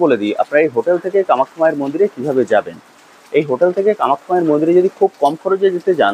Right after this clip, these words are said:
তাহলে সেক্ষেত্রে উপায় হলো বাস। এখানে প্রচুর সরকারি বাস আছে, সেই সরকারি বাস ধরে খুব কম খরচে, অর্থাৎ পনেরো থেকে কুড়ি টাকার বিনিময়ে আপনারা কামাখ্যা মায়ের মন্দিরে পৌঁছে যেতে পারেন। এছাড়াও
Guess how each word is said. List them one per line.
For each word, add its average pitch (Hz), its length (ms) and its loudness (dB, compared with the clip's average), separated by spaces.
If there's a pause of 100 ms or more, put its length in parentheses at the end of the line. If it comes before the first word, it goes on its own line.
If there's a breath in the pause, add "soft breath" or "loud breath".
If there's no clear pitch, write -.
(120)
তাহলে 151 340 -2
সেক্ষেত্রে 175 340 -2 (100)
উপায় 175 200 2
হলো 196 120 0 (120)
বাস। 87 180 0 (340)
এখানে 185 200 -4 (100)
প্রচুর 196 320 -2
সরকারি 165 300 0 (100)
বাস 127 200 0
আছে, 214 140 -6 (460)
সেই 175 220 2
সরকারি 156 300 0 (100)
বাস 131 140 2 (100)
ধরে 190 140 -2 (160)
খুব 190 140 0 (140)
কম 147 120 2 (100)
খরচে, 101 320 0 (120)
অর্থাৎ 165 220 -2 (520)
পনেরো 160 280 2
থেকে 202 220 -4
কুড়ি 151 200 -2
টাকার 170 240 2
বিনিময়ে 160 440 2
আপনারা 160 280 -2
কামাখ্যা 131 280 -2
মায়ের 156 200 2
মন্দিরে 147 340 0
পৌঁছে 127 280 -2
যেতে 127 160 -2 (100)
পারেন। 104 220 0 (420)
এছাড়াও 208 360 2